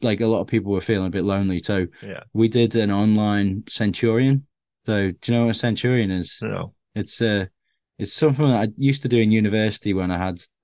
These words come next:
Speaker 1: a, a body that could recover far better.
Speaker 2: <laughs>
Speaker 1: And it's, it's a hundred shots of cider or beer
Speaker 2: Right.
Speaker 1: over the course of a hundred minutes, which sound, you know,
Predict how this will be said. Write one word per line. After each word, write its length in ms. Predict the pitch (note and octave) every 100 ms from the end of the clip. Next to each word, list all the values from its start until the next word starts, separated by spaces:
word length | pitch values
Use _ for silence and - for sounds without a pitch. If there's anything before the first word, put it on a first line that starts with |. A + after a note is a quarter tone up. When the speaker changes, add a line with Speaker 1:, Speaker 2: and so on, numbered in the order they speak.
| -
Speaker 1:
a, 100 | G#2 - -
a 80 | G#2+
body 340 | G#2+ G#2+ G#2
that 160 | G2 F2
could 180 | G#2+ G2
recover 360 | G2 - F#2+ G2
far 360 | - G2+ F#2+
better. 420 | F#2+ F#2+ - F2 E2+ - -
Speaker 2:
<laughs> 80 | D3+ C#3+ - -
Speaker 1:
And 240 | A2+ G2+
it's, 180 | B2+ - _ _ _ _ -
it's 180 | A#2 -
a 160 | A#2 G#2+
hundred 340 | D#3 D3 C#3+
shots 400 | - C#3+ A#2 -
of 160 | A#2 G2+
cider 560 | - A2+ A#2 A2 G#2+ E2+
or 180 | G#2 F#2+
beer 500 | A2+ G#2 F2 F2 G2 - A2
Speaker 2:
Right. 80 | G2+
Speaker 1:
over 200 | G2 G2
the 80 |
course 300 | F#2 A2+ G2+
of 80 | G#2+
a 40 | F#2
hundred 300 | G2+ G2 G2
minutes, 520 | G2+ F2+ D#2 - - _ _ _
which 280 | A#2 A#2+ -
sound, 340 | E3+ D#3+ C#3
you 80 | D3
know, 180 | C3+